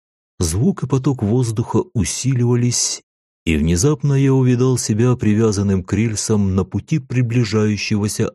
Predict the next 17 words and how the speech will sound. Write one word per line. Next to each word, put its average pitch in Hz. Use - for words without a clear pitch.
огромного 80
локомотива. 71
Но 80
едва 80
я 131
заговорил 113
с -
Теленгастом, 98
видение 131
это 127
мгновенно 95
развеялось. 71
Снова 113
я 104
видел 98
только 87
человека, 90